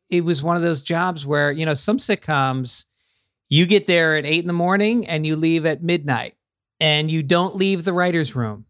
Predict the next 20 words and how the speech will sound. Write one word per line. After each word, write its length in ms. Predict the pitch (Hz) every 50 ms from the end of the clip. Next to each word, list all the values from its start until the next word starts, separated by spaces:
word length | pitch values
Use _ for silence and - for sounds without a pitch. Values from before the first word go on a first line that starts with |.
| _ -
the 80 | 117
whole 400 | - - - 131 143 160 175 185
fucking 360 | 170 - 202 185 - 190 175
time. 480 | 160 170 175 170 156 131 120 - 131 131 - _ _ _ _ _ _ _ _ _ -
And 260 | - 156 151 151 151
with 180 | 151 151 147 -
Louis, 280 | 160 170 196 214 214 196
it 80 | 175
was 160 | 165 156 135
like, 320 | 160 151 147 143 143 139 - _ _ _ _ _ _ _ _ _ _ _ _ _ _ - - - -
"Ten 200 | - 214 214 208
A 140 | 202 202 196
M, 360 | 190 190 190 185 185 175 - _ _ _ _
we'll 140 | - 190 175
head 160 | 180 190 180
out 160 | 180 175 175
around 220 | 170 165 160 156 139
four 300 | - - 160 156 151 135
thirty 560 | - - 160 151 156 156 156 156 160 143 - _ _ _ _ _
because 540 | 175 135 - 185 185 185 170 151 - -